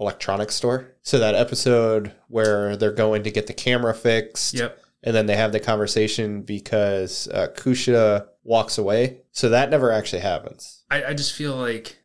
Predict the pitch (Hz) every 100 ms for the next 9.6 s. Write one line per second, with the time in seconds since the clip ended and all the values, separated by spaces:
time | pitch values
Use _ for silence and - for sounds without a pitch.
0 | - 143 139 135 135 - 135 131 131 120
1 | - 127 120 - 120 113 107 - 113 113
2 | 123 120 117 107 _ 117 113 - - 127
3 | 120 113 107 101 - 123 117 113 104 -
4 | 113 107 104 - 104 104 104 - 139 -
5 | - 156 151 151 147 139 123 135 139 -
6 | 151 - 165 160 165 - - 143 113 -
7 | 107 123 - 113 104 101 - _ 135 135
8 | - - 165 147 - 120 123 - 127 113
9 | 117 113 107 107 101 101